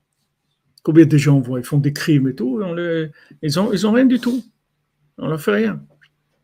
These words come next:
Parce qu'on dit, « Non, il était pas vraiment dans tout, dans toute ses, sa conscience ou dans tout ces trucs. » Donc, euh, on,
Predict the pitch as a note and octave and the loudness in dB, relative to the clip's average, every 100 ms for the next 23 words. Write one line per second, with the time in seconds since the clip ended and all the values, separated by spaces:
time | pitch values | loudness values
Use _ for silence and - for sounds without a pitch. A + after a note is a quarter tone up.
0 | _ G3+ - G#3+ A#3 A#3+ C4 C4+ B3+ A#3+ | _ -4 2 4 4 4 2 2 0 0
1 | F#3 F#3+ G3 A#3+ G3 F#3+ F#3 F3 E3+ D#3+ | 0 0 -2 -2 -2 0 0 -2 -4 -4
2 | D3+ D3 D3 _ _ _ _ _ C#3 D3 | -4 -4 -6 _ _ _ _ _ -2 0
3 | D3 D#3+ D3+ D3 B2+ C#3+ D#3 D3+ - C#3 | 2 0 0 0 2 0 0 -6 0 0
4 | C3 - C#3+ D3 D3+ - D3+ C#3+ D3 C#3+ | 0 0 0 0 0 2 4 4 2 0
5 | D3 B2 B2+ B2+ D3 D3+ - A#3 C4 G3 | -2 -2 -2 -2 -6 -6 -4 -2 -2 -2
6 | G#3 F#3+ F#3+ F3+ E3+ E3+ D#3+ | -2 -2 -2 -4 -4 -4 -6